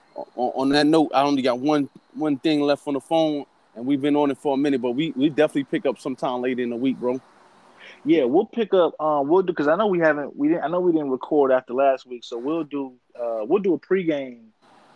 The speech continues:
Speaker 2: uh, we'll do a, a, a, a pregame show, um, later in the week, maybe Wednesday, Thursday.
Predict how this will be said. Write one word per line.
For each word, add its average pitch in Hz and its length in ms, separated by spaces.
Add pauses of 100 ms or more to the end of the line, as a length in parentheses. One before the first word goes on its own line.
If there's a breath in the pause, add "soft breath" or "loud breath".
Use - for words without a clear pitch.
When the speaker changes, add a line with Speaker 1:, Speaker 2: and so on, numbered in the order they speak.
(120)
Speaker 2:
uh, 127 60
we'll 165 220
do 165 140
a, 123 200
a, 120 180
a, 113 300
a - 40
pregame 139 600
show, 117 460 (380)
um, 110 600 (220)
later 127 280
in 120 60
the 117 80
week, 127 200
maybe 120 220
Wednesday, 120 420
Thursday. 113 640